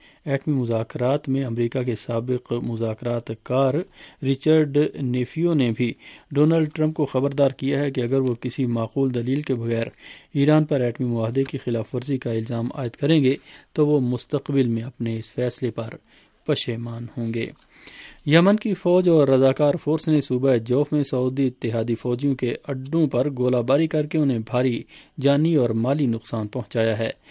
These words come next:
یمن کے ایک فوجی ذریعے نے اعلان کیا ہے کہ یمن کی فوج اور رضاکار فورس کے جوانوں نے صوبہ جوف میں سعودی جارے اتحاد کے فوجیوں کے اڈوں پر گولہ باری کی، جس کے نتیجے میں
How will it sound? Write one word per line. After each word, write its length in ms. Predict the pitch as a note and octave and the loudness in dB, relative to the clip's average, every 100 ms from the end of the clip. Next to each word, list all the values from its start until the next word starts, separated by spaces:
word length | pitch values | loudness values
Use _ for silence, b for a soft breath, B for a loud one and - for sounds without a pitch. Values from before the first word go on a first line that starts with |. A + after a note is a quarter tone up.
| B B B | B B B
یمن 300 | C3+ D3 D#3 | 4 6 4
کے 140 | C#3 A#2+ | 4 0
ایک 140 | A2+ | 0
فوجی 260 | B2+ A#2+ B2 | -2 -2 -2
ذریعے 400 | B2 A#2+ C3 A#2+ | -2 0 2 2
نے 140 | A#2 | 2
اعلان 260 | A2+ C3+ D3+ | 0 0 -2
کیا 280 | C#3+ C#3 | 0 2
ہے 100 | C#3+ | 2
کہ 100 | D3+ | 0
یمن 300 | A#2 A2+ A#2+ | 0 0 -2
کی 140 | A#2 A2 | -4 -6
فوج 340 | - C3 E3 D#3 B B B | -2 0 0 -4 B B B
اور 180 | D#3 D#3 | 0 4
رضاکار 440 | D#3+ D#3+ D#3 D3 C#3 | 4 4 4 2 2
فورس 260 | D3 D3 | 0 0
کے 120 | - C3 | 2 2
جوانوں 380 | A#2+ A#2+ C3+ | 2 2 2
نے 100 | D#3+ | 2
صوبہ 340 | D3+ B2+ B2 A#2+ | 0 0 2 0
جوف 380 | A#2 B2 D3+ C#3 | 2 2 2 2
میں 100 | F#3 B B B - - | 0 B B B -12 2
سعودی 360 | D3+ D3+ D#3+ C#3 | 4 6 4 4
جارے 340 | B2 C3+ C#3+ | 4 4 2
اتحاد 460 | B2 - G#2 B2 C#3+ | 0 -4 -2 0 0
کے 180 | - | -2
فوجیوں 400 | B2 B2 A#2 C#3 | -2 -2 -2 -2
کے 160 | B2+ A#2+ | 0 -2
اڈوں 260 | A#2+ C3 D3 | -2 -2 0
پر 180 | C3 | -2
گولہ 260 | A#2 A#2+ A#2+ | 0 0 0
باری 340 | A2+ A#2 C3+ | -2 0 0
کی، 220 | D#3 D3+ - B B B | 2 0 -2 B B B
جس 180 | D#3 D3+ | -4 0
کے 80 | E3 | 0
نتیجے 440 | D3 C3 D3 D#3 | 0 2 0 2
میں 180 | D#3+ D#3+ | 2 2